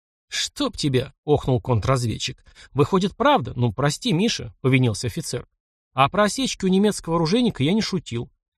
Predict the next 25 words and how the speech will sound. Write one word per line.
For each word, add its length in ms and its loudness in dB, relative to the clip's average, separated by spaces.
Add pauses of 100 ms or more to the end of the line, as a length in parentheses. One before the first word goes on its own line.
Я 180 2
ведь 120 0
потому 380 2
и 20 4
не 120 2
поверил, 440 2
что 180 -6
там 200 2
целый 260 0
завод 340 2
на 60 0
это 180 2
дело 220 2
работает, 460 -2
а 80 -4
тут 160 -2
сам, 360 -2 (120)
в 100 -20
кузне 320 2
деревенской». 640 -2 (840)
«Казацкой 540 2
станицы», 720 -2 (160)
остывая, 540 0
поправил 480 0
Мишка. 420 -4